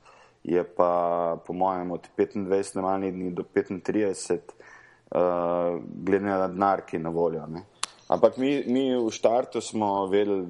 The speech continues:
mislim, producent je tudi rekel, pač, eh, da se tle nekako okrog gibamo, glede financ, ampak je pa toliko verjel v film, da, da s-, da nam je om-, omogočil, da smo imeli pa dosti več priprav, ne. V bistvu mi smo imeli tako,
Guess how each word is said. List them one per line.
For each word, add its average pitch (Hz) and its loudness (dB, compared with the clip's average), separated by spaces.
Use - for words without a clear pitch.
mislim, 95 -4
producent 101 -4
je - -18
tudi - -6
rekel, - -2
pač, - -2
eh, 80 -2
da - -6
se - -6
tle 104 0
nekako 104 -4
okrog 104 0
gibamo, 110 0
glede - -2
financ, 110 0
ampak 101 -2
je 101 4
pa 95 2
toliko 110 0
verjel 113 4
v 117 0
film, 127 0
da, 95 2
da 95 -2
s-, - -10
da 92 0
nam 98 -2
je 98 -2
om-, 98 -2
omogočil, 101 0
da 95 -4
smo - -4
imeli 101 0
pa - -2
dosti 101 2
več 104 0
priprav, 92 0
ne. 82 -20
V 76 -10
bistvu 90 -4
mi 95 -2
smo 98 -2
imeli 95 0
tako, - 0